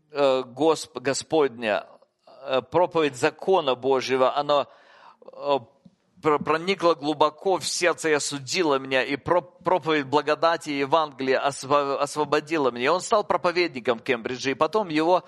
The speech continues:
призвали в, э, Кембридж. Э, Бог благословил его служение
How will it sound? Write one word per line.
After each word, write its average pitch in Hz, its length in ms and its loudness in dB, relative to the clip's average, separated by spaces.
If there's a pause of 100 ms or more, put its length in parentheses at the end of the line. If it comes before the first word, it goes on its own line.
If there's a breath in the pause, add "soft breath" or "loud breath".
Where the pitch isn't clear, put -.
(400 loud breath)
призвали 147 720 0
в, 127 180 -8
э, 127 300 2
Кембридж. 117 720 -6 (1400 soft breath)
Э, 147 300 0
Бог 143 320 0
благословил 170 720 2
его 139 240 2
служение 135 840 -2